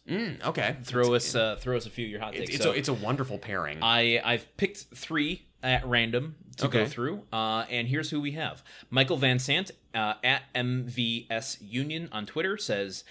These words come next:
Speaker 2: "Major League Soccer is a fun and exciting league." Actually, this goes to your, uh,
Speaker 1: My,
Speaker 2: well,
Speaker 1: m-, about the L A Galaxy?
Speaker 2: Yeah, is that Major League?
Speaker 1: Yeah, yeah, they're,
Speaker 2: Okay,
Speaker 1: they're
Speaker 2: I don't
Speaker 1: M L S,
Speaker 2: know
Speaker 1: yeah.
Speaker 2: anything about, uh, football.
Speaker 1: Yeah.
Speaker 2: Um, he says, "You can imagine how many U S soccer fans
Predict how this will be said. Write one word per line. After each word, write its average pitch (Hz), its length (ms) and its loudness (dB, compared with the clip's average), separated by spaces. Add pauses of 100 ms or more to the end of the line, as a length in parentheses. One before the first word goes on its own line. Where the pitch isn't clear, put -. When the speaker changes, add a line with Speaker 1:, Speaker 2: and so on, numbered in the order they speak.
(280)
Speaker 2:
"Major 160 240 4
League 190 200 2
Soccer 208 480 0
is 123 180 0
a 117 60 -4
fun 196 480 -2
and 131 140 2
exciting 160 500 0
league." 101 380 -4 (220)
Actually, 120 280 -2
this 113 120 -4
goes 110 260 -2
to 113 100 -6
your, 98 360 -4
uh, 92 280 -2 (120)
Speaker 1:
My, 117 180 4
Speaker 2:
well, 120 160 10
Speaker 1:
m-, 127 280 0
about 120 220 2
the 104 100 -2
L 107 140 0
A 101 80 0
Galaxy? 95 500 0
Speaker 2:
Yeah, 151 300 4
is 123 120 0
that 135 160 4
Major 147 240 -2
League? 156 280 -10
Speaker 1:
Yeah, 156 180 4
yeah, 110 200 2
they're, 98 160 0
Speaker 2:
Okay, - 180 -2
Speaker 1:
they're 82 120 -4
Speaker 2:
I 110 100 0
don't 117 100 0
Speaker 1:
M 110 60 -2
L 107 60 0
S, 107 60 -2
Speaker 2:
know 95 60 -4
Speaker 1:
yeah. 101 60 -2
Speaker 2:
anything 98 260 -6
about, 92 340 -8
uh, 92 400 -10 (200)
football. 98 540 -6 (140)
Speaker 1:
Yeah. 90 300 -2
Speaker 2:
Um, 104 480 2 (520)
he 131 120 2
says, 123 300 4
"You 139 140 -4
can 156 140 4
imagine 160 320 4
how 156 100 0
many 143 180 2
U 139 200 4
S 131 100 2
soccer 135 300 0
fans 123 340 0